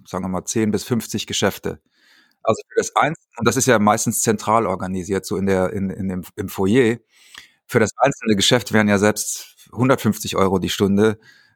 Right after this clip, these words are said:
äh, das wäre ja pro Geschäft ungefähr zehn Euro die Stunde. Das ist ja lächerlich. Also dafür, was sie da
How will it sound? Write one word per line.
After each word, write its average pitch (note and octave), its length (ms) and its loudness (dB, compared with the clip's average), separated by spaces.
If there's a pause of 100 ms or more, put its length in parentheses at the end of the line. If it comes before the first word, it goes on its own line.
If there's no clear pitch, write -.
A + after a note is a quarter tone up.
äh, G2+ 200 4
das - 160 -2
wäre G#2 120 4
ja G2+ 40 4 (140)
pro G#2+ 100 -2
Geschäft G#2 340 0
ungefähr G#2 320 0
zehn B2+ 220 2
Euro F#2 240 -2
die E2+ 100 -4
Stunde. F#2 240 -6
Das F2+ 80 -8
ist G2 120 -10
ja F#2 80 -2
lächerlich. F2+ 460 -2
Also F2+ 220 -2 (400)
dafür, A2 320 2
was G#2+ 140 2
sie A#2 100 0
da A2 240 4